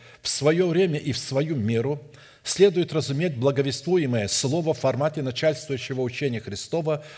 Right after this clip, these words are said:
в устах человека, которого он облек полномочиями своего отцовства. Слова Моисея, раба Божия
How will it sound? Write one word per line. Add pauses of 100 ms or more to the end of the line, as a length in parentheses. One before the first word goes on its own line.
(160)
в
устах
человека, (460)
которого
он
облек
полномочиями
своего
отцовства. (600)
Слова (560)
Моисея,
раба
Божия